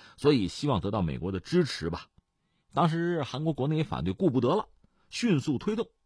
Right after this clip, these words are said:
这样在二零一六年十一月二十三号就签了。就是韩日合作本来在外交上这正常吧，扩展到军事领域。但签是签了，从签的那天起，在韩国国内很多人就，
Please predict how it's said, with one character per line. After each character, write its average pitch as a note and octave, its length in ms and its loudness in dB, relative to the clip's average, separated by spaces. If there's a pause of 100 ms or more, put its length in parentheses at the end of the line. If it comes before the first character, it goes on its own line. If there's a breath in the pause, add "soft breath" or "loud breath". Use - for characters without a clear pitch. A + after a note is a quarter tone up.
这 - 100 -2
样 F3 120 6
在 - 120 -2
二 B2+ 120 2
零 C3 100 2
一 C#3+ 60 -2
六 D3+ 200 4
年 F2+ 240 4
十 - 180 -8
一 A2+ 40 -6
月 A2 100 0
二 E2+ 120 -2
十 D2+ 40 -14
三 A2+ 220 -2
号 G#2 140 -6
就 - 180 -12
签 F3+ 380 -2
了。 E3 120 -6 (360)
就 C#3+ 100 4
是 A2+ 180 4
韩 B2+ 300 0
日 A#2 60 2
合 G2 180 -2
作 A2+ 180 2
本 E2+ 160 -8
来 G2 120 -2
在 C#3 100 -8
外 C#3+ 200 -2
交 F#3 220 6
上 F3 140 4
这 A2 100 2
正 G2+ 200 0
常 D2+ 180 -6
吧， F2+ 80 -4 (160 soft breath)
扩 C3+ 240 6
展 - 220 -10
到 C2 140 -10
军 F#2 200 -4
事 - 140 -12
领 G#1+ 100 -16
域。 A1 160 -20 (260)
但 A2 160 -2
签 D3 380 2
是 G#2+ 140 -2
签 G#2+ 320 -2
了， E2+ 200 0 (200 loud breath)
从 D3 200 0
签 D#3+ 300 2
的 C#3 100 4
那 C3+ 220 2
天 D#3 360 0
起， D2+ 360 -6
在 G2+ 160 -6
韩 A#2 280 0
国 G#2+ 140 4
国 F#2+ 220 0
内 F#2 80 2
很 D#2 240 -2
多 G2 120 0
人 G2 120 2
就， F2 120 0